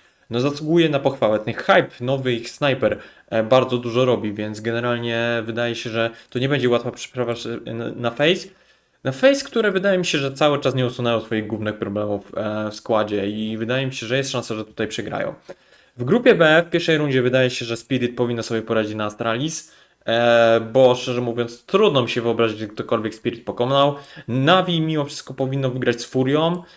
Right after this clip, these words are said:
E, Mouse Gamer Legion. Wydaje mi się, że ten mecz nie jest taki wyrównany, bo Mouse gra ze Standinem po zmianach, wiadomo co wydarzyło się z Siuchem.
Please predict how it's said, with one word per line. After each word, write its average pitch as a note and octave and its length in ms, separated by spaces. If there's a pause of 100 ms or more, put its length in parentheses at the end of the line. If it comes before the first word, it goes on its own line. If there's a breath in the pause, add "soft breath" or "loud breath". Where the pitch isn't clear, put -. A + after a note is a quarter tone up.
(120 loud breath)
E, A#2+ 200
Mouse F#3 360
Gamer F3 300
Legion. G#2+ 300
Wydaje D#3+ 240
mi E3 60
się, - 80
że - 80
ten D3+ 120
mecz C#3 180
nie C#3+ 120
jest A#2+ 240
taki A2 220
wyrównany, A2+ 560
bo A2+ 200
Mouse A2+ 280
gra A2 200
ze G#2 140
Standinem B2+ 480
po A2+ 120
zmianach, B2+ 460
wiadomo A2+ 280
co G#2 140
wydarzyło G#2 420
się - 140
z - 40
Siuchem. E3 520